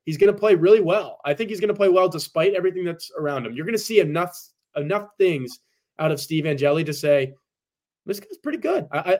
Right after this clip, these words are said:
I'd like this guy to stay on the roster." And I think that's what he does.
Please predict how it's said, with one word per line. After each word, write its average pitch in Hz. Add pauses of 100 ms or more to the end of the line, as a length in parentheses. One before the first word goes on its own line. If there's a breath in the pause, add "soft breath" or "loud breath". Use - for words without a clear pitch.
I'd 165
like 196
this 208
guy 190
to 185
stay 175
on 170
the 165
roster." 160
And 127
I 131
think 165
that's 160
what 185
he -
does. 147